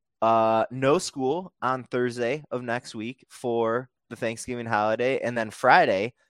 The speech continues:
is a half day. The stock market will be closing at one P M Eastern time.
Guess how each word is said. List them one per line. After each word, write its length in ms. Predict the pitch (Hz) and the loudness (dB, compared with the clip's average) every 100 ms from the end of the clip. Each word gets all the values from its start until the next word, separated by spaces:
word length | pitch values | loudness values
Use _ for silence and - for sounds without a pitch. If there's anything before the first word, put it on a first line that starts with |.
| _ | _
is 440 | 113 110 110 107 - | -2 0 0 -2 -6
a 60 | 98 | -6
half 360 | 98 104 120 - | 0 0 0 -2
day. 240 | 107 110 | -2 -2
The 60 | 104 | -4
stock 300 | - 101 - | -2 -2 -2
market 380 | 104 - 104 - _ _ | -6 -4 -6 -6 _ _
will 140 | 107 | -8
be 100 | 113 | -8
closing 480 | - - 107 107 98 - | -10 -6 -6 -6 -10 -6
at 220 | 90 - | -8 -6
one 280 | 98 104 104 | -8 -6 -8
P 260 | - 101 | -10 -4
M 260 | 95 95 95 | -2 -2 -6
Eastern 380 | - 98 - 98 | -10 -12 -10 -8
time. 320 | 90 98 104 | 2 4 4